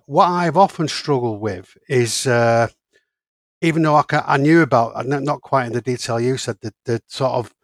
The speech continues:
how good the tech was, you know, the, the possible tech you could get, you know, the reverse engineered tech. Was it really, would it really be able to get around this sort of redundancy planning that's in the nuclear deterrent?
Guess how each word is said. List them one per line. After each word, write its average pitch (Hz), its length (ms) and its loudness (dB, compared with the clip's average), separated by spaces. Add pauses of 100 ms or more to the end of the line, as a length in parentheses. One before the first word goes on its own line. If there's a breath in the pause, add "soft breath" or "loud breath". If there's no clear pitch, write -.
(580)
how 143 220 0
good 147 340 0
the 135 80 2
tech 147 320 0
was, 110 240 -4
you 127 80 0
know, 131 160 2
the, 131 240 -6
the 127 100 -4
possible 123 640 -6 (340)
tech 151 260 2
you 120 140 -10
could 123 240 -4
get, 117 300 2
you 123 100 -6
know, 117 120 -4
the 120 80 -2
reverse 123 360 -2
engineered 120 480 -4
tech. - 280 -2 (720)
Was 147 180 2
it 147 160 -2
really, 143 680 0
would 147 200 -6
it 139 160 -6
really 160 420 0
be 113 120 -6
able 107 260 -6
to - 140 -8
get 127 260 -2
around 120 340 0
this 117 140 -4
sort 123 260 -4
of 120 40 -6
redundancy 131 680 -2
planning 107 420 -4
that's - 200 -14
in 113 100 -6
the 117 100 -4
nuclear 107 460 -8
deterrent? 117 520 -4